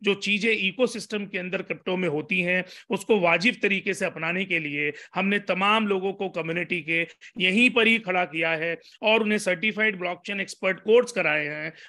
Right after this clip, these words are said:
ब्लॉकचेन काउंसिल से उन्हें वेरीफाइड कराया है और आज ये मौका दे रहे हैं कि वो विजिटिंग कार्ड लेके, ऑफिस खोल के तमाम उन लोगों को इसके अंदर ला सकते हैं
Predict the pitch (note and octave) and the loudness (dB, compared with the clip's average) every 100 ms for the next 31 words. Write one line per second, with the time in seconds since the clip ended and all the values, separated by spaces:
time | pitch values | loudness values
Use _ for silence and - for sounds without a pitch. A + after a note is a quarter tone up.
0 | - G3+ G3+ A#3 A#3 A3 G3+ G3 A3 A3 | 2 2 2 2 0 0 -2 0 -4 -2
1 | G#3+ G3+ F3 A#3 G#3+ A#3 G3 E3+ C#3+ C#3+ | 0 2 2 2 2 0 0 -4 -4 -6
2 | C#3 C#3+ D3+ - - F#3 G3 F#3 G#3+ G#3 | -6 -4 -6 -8 -6 0 2 4 4 4
3 | A3+ G#3+ G3 G3+ C4 A3+ F#3+ F3 E3 D3+ | 2 4 2 4 4 6 4 2 0 -4
4 | D#3 D#3 - - G3+ G#3 F#3 F3+ A3+ A#3+ | -8 -8 -10 0 2 4 2 0 2 2
5 | A3 G3 G#3+ G#3 F3 E3+ E3 E3 E3 - | 2 2 2 2 -2 -4 -4 -4 -6 -10
6 | - G#3 A#3 C4+ C#4 - E3 F3 E3+ D#3+ | -4 0 0 2 -2 -2 -8 -6 -4 -2
7 | E3 D#3+ - F#3 F#3+ G3 A#3+ C4 C4 B3 | -2 -4 -6 -2 0 4 4 4 4 2
8 | A3 G#3 G#3+ G#3+ G#3 - F#3+ F#3 E3 D3+ | 2 0 -2 -2 -6 -6 -6 -4 -4 -4
9 | F3+ - F#3+ F3 F#3+ | -6 -4 -4 -2 -2